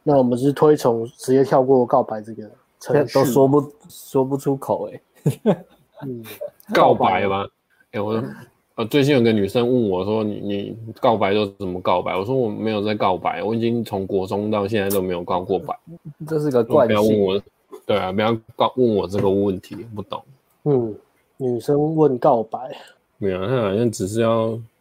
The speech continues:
Speaker 3: 之前搭讪认识的，好像只是要
Speaker 1: 哦。
Speaker 3: 做什么影片的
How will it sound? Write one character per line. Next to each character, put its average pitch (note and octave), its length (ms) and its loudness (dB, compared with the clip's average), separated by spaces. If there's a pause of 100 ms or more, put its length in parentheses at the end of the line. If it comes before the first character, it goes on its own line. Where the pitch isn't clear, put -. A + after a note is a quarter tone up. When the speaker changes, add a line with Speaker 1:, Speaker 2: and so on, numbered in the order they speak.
(180)
Speaker 3:
之 C#3 160 2
前 A2+ 180 4
搭 A2+ 200 2
讪 A2 200 0
认 G2 220 0
识 F#2+ 180 -6
的， F2+ 100 -6
好 F#2 100 -10
像 A2 160 -6
只 G#2 120 -8
是 A2 180 -4
要 G#2 160 2
Speaker 1:
哦。 A#2 420 -2 (340)
Speaker 3:
做 A#2 220 4
什 G2+ 120 -2
么 F#2 140 -2
影 F2+ 220 -6
片 G2 360 -2
的 - 100 -12